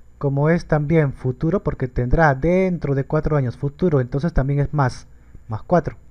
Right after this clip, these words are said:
Esto es lo que nos piden hallar. Acá hallamos X, X baja, catorce baja, más cinco se traslada y se convierte en menos cinco. Siempre que se traslade para el otro lado cambia de signo.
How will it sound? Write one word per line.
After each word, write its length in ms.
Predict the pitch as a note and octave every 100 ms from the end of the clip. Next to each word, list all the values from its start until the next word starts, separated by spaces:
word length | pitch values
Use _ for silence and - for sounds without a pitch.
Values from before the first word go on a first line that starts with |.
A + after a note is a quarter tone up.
| - - - - - -
Esto 340 | D3 D3+ -
es 40 | F3
lo 120 | D3
que 80 | C3
nos 160 | A#2+
piden 220 | - B2+
hallar. 340 | D3+ F#3+ F#3+ - - - - - - - - - - - -
Acá 240 | D#3 -
hallamos 400 | F3 F3 E3+ E3
X, 300 | D3+ - B2
X 260 | C#3 C3+ B2+
baja, 520 | D#3+ F3 - F3+ F3
catorce 440 | - - C3 - C3
baja, 480 | E3 F3 F3 F#3+ - - - - - - C3+
más 180 | C#3+
cinco 280 | - G3 F#3+
se 120 | F3+
traslada 440 | - C#3 D3+ F3 F3
y 60 |
se 140 | D3+ D3+
convierte 440 | C3+ C#3 D#3+ D#3+
en 120 | D3+
menos 280 | D#3 D#3+ D#3
cinco. 400 | - B2 A2 G2+ -
Siempre 380 | - G3 G3+ G3
que 120 | F3+
se 100 | G3
traslade 400 | - E3 F3 F3+
para 160 | C#3+
el 80 | C3+
otro 220 | D#3+ E3
lado 200 | E3+ F3+
cambia 240 | F#3+ D3+ C#3
de 60 |
signo. 340 | A#2+ C3+ A2